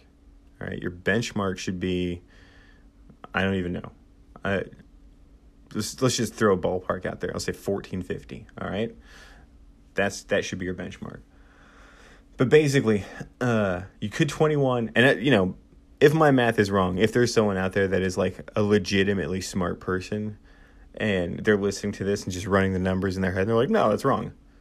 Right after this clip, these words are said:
I, I don't give a shit, all right? It's close. My math is close. Uh, you, so basically, uh, what I wrote up last night was that, you know, just pondering over, is that, um, you could basically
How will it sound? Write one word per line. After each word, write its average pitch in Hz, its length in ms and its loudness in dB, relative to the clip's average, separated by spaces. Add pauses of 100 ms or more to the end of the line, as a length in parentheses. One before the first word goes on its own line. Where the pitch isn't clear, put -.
(140)
I, 123 240 -2 (300)
I 131 40 -2
don't 117 80 2
give 95 120 -2
a - 20 -6
shit, - 380 -4
all 98 80 0
right? 101 260 0
It's 127 140 0
close. - 640 0
My 113 100 2
math 127 240 2
is 95 100 -8
close. - 440 -8 (680)
Uh, 107 360 4 (600)
you, 139 260 -2
so - 140 -4
basically, 120 640 4 (120)
uh, 113 120 6
what 120 200 2
I 151 100 6
wrote 139 240 4
up 110 160 2
last 101 280 -4
night - 300 -8
was 104 240 0
that, 90 320 0 (160)
you 120 140 0
know, 101 60 4
just 110 280 0 (400)
pondering 110 400 2
over, 95 400 -4 (560)
is 95 220 -4
that, 98 340 0
um, 95 580 -2 (520)
you 113 80 -2
could 123 160 0
basically 135 500 2